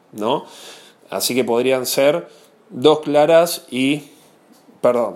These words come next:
dos yemas y tres o cuatro claras, ya tendrías la cantidad de proteína suficiente, eh, para estimular todo el proceso anabólico. Tanto sea para ganar músculo como para perder grasa, que necesitamos mantener el proceso ana-,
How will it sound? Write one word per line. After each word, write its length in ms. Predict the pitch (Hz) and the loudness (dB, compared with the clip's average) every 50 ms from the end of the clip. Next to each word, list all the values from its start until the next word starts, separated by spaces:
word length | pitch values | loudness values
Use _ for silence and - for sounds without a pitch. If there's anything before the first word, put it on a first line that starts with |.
| 78 98 | -8 -4
dos 280 | 120 139 143 135 - | -2 -2 -2 -2 -2
yemas 480 | 165 156 156 165 175 175 175 - - - - | -2 -2 0 0 0 -2 -2 -4 -8 -8 -6
y 160 | 120 123 120 | -6 -6 -6
tres 440 | - - 123 131 135 143 139 - 110 | -6 -4 -2 0 0 0 0 -2 -6
o 100 | 110 104 | -6 -4
cuatro 320 | 117 117 110 113 104 101 | -2 -2 -2 -2 -6 -4
claras, 480 | 117 123 131 139 147 151 143 143 - - | 0 2 2 2 4 2 0 0 -2 -4
ya 120 | 120 120 | -4 -2
tendrías 420 | 117 113 113 113 113 120 120 113 | -2 -6 -6 -6 -4 -2 -2 -2
la 120 | - 104 98 | -2 -4 -6
cantidad 320 | 98 101 101 107 113 110 | -8 -8 -6 -2 -2 -2
de 40 | 107 | -2
proteína 520 | - - 101 - 110 113 117 120 123 120 - - | -4 -8 -8 -6 -6 -4 -4 -4 -6 -8 -10 -14
suficiente, 920 | - - - 127 123 - 127 107 - - 113 120 123 120 139 143 151 151 - - - - - - - - - - - - - - | -14 -8 -6 -6 -4 -4 -6 -8 -8 -8 -6 -6 -4 -2 -2 -2 -2 -4 -8 -18 -20 -20 -20 -20 -20 -20 -20 -20 -20 -20 -10 -6
eh, 280 | - 107 107 101 101 104 92 | -4 -2 -2 -2 -4 -4 -2
para 300 | 104 107 123 131 131 120 | 0 2 2 2 0 0
estimular 760 | - 120 - - - 107 107 107 104 110 117 117 - - - - - - - - - | -2 -8 -12 -12 -10 -8 -6 -2 0 0 0 0 0 -4 -8 -14 -20 -20 -20 -6 -2
todo 380 | 135 135 135 123 131 131 131 - | 0 0 0 0 -2 -4 -4 -6
el 100 | 120 113 | -8 -8
proceso 480 | 98 104 101 101 - - 110 107 - 110 | -8 -8 -8 -8 -6 -6 -6 -6 -6 -8
anabólico. 760 | 104 104 95 98 95 95 95 87 92 87 - - - - - - - - - - - - - - - | -8 -8 -8 -6 -6 -6 -6 -6 -8 -14 -16 -16 -16 -16 -16 -18 -20 -20 -20 -20 -20 -20 -20 -8 -4
Tanto 320 | - 131 143 135 127 127 117 | -2 -2 0 0 -2 -4 -4
sea 280 | - 135 117 104 - | -2 -2 -2 -2 -2
para 180 | - 123 151 160 | -2 -2 -2 -2
ganar 260 | 160 151 151 151 151 | -2 -2 -2 -4 -4
músculo 580 | 151 151 151 - - 165 160 156 143 156 - - | -4 -6 -6 -6 -6 -2 -2 -2 -2 -2 -6 -8
como 240 | 156 147 143 120 | -6 -4 -4 -4
para 240 | 101 117 110 110 104 | -4 -4 -4 -4 -6
perder 260 | - - 113 117 117 117 | -6 -4 -4 -4 -2 -2
grasa, 380 | 120 127 127 127 - 135 127 | -2 -4 -4 -4 -6 -8 -8
que 100 | 120 113 | -8 -8
necesitamos 580 | 107 101 - - 98 98 95 113 117 123 113 107 | -10 -10 -10 -12 -10 -8 -6 -6 -4 -4 -6 -8
mantener 560 | 107 101 95 95 92 95 98 107 113 120 135 - - - - - - - - - - - | -10 -12 -14 -12 -12 -10 -8 -6 -6 -6 -6 -10 -16 -20 -20 -20 -20 -20 -20 -20 -14 -10
el 140 | - - | -8 -8
proceso 440 | 107 107 98 95 - 120 117 - 123 | -6 -6 -6 -6 -6 -8 -6 -6 -6
ana-, 300 | 113 107 101 101 101 107 | -6 -6 -6 -6 -8 -8